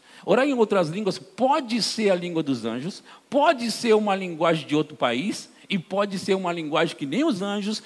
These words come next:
e nem uma pessoa de qualquer outro país entende. Por quê? É uma linguagem sobrenatural. Pode ser uma língua de an-, de anjos? Pode, como também pode ser uma língua de outro país. Mas, originalmente,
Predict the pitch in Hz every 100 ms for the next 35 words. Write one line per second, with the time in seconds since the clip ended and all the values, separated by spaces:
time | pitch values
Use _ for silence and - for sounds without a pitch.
0 | - 139 160 269 240 196 180 - 185 175
1 | 190 - 190 226 - 190 208 202 320 214
2 | 302 320 - _ _ _ _ _ _ _
3 | 190 190 160 - 202 220 226 208 208 214
4 | 208 - 190 190 196 190 185 185 156 165
5 | 165 - - - 196 240 208 160 - 190
6 | 170 156 147 135 127 170 190 120 160 202
7 | 147 - - - 233 233 196 - 247 240
8 | 247 226 226 214 214 214 196 214 214 185
9 | 226 226 196 202 190 185 214 196 226 -
10 | - - _ _ - - 131 180 214 180
11 | 214 220 - - _ _ 190 269 254 220
12 | 247 202 180 185 -